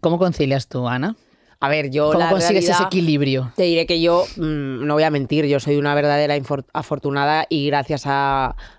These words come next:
Speaker 2: al momento que estoy viviendo yo me puedo, mm, permitir tener ayuda en casa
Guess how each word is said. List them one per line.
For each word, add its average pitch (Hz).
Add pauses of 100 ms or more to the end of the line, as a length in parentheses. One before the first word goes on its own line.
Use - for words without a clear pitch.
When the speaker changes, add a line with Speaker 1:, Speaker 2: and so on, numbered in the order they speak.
(100)
Speaker 2:
al 151
momento 151
que 151
estoy 160
viviendo 147
yo 143
me 147
puedo, 151
mm, 143
permitir 147
tener 147
ayuda 143
en 135
casa 147